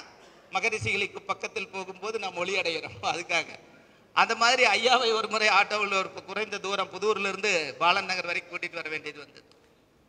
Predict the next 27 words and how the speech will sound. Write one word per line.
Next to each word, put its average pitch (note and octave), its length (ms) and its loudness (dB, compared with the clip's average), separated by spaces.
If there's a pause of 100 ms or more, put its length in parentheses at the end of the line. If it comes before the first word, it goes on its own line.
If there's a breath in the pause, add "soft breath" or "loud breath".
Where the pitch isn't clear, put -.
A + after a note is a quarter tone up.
(140)
அப்படி F#3 260 0
கூட்டிட்டு C4 380 -4
வரும்போது A3 500 0
இந்த G3+ 200 0
ஜெயகாந்தன் A3+ 580 4
என் F#3+ 160 0
வண்டியில் G#3 340 2
உட்கார்ந்திருந்த F#3+ 680 -2
அந்த E3+ 180 -2
நாளையும் F#3 460 0
அந்த E3+ 280 -2
கடலூர் F#3 420 -4
பா-, E3+ 320 0
க-, E3+ 120 0
இது F3 220 2
அமிர்த E3 680 -2
தூக்குமரல் G#3 420 -8
நிலையில் F#3 280 -6
பாலன் F#3+ 360 0
இருந்த E3+ 520 -4 (440)
சம்பவத்தையும் G3+ 540 2
நான் F#3 120 0
பேசிட்டு F#3+ 320 0
வந்தேன். D3+ 280 -10 (1120)
அவர் F3 200 8
கேட்டவரு, G3+ 640 2 (720)
"ஏன்பா, D3+ 380 2